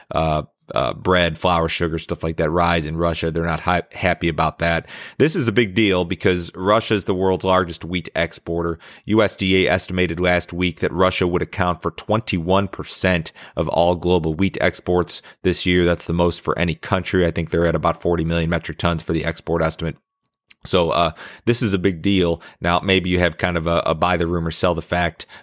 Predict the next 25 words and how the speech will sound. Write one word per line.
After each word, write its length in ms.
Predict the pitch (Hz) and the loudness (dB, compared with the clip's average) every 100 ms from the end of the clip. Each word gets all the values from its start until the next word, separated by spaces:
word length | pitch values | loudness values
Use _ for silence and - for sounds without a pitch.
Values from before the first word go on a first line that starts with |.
| - | -2
uh, 180 | 85 | 0
scenario 540 | - - 87 90 90 82 | 0 0 2 4 4 2
here 140 | 85 | 2
this 180 | 80 - | 0 -2
morning 260 | 90 87 85 | -2 0 -2
with 100 | 80 | -4
the 60 | |
market 340 | 85 87 - - | -2 -2 -2 0
lower. 320 | 85 85 80 - - | 2 2 -2 -8 -6
Uh, 100 | 78 | -4
the 80 | 78 | -2
Kansas 300 | 98 87 80 | -2 -2 0
City 160 | 90 | 0
futures 420 | 85 87 80 82 | 0 -2 -2 -6
did, 380 | - 87 87 80 - - - | -2 0 0 -2 -10 -8 -2
uh, 200 | 80 71 | 0 -2
test 380 | - 101 92 - | -2 -2 -2 -2
those 180 | 85 80 | -2 0
highs 300 | 92 85 82 | 0 0 -2
from 160 | 80 | -6
Friday 420 | 78 85 82 80 76 | -2 0 0 0 -2
overnight 400 | 78 80 80 80 | -2 -4 -4 -4
at 80 | |
one 160 | 60 80 | -4 -8
point. 400 | - 85 80 - | -6 -6 -6 -8